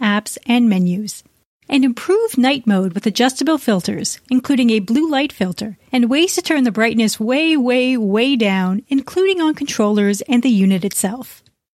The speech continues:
And Microsoft and Sega announced a strategic alliance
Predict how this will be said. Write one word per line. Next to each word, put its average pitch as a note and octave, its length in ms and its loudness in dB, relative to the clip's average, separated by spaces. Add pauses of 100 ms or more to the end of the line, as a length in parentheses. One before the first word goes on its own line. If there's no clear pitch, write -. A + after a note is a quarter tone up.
(680)
And B3 180 2
Microsoft F4 600 0
and D#4+ 100 2
Sega B3 460 0
announced A3+ 460 0
a B3+ 120 0
strategic E4 680 -4
alliance C#4 680 -2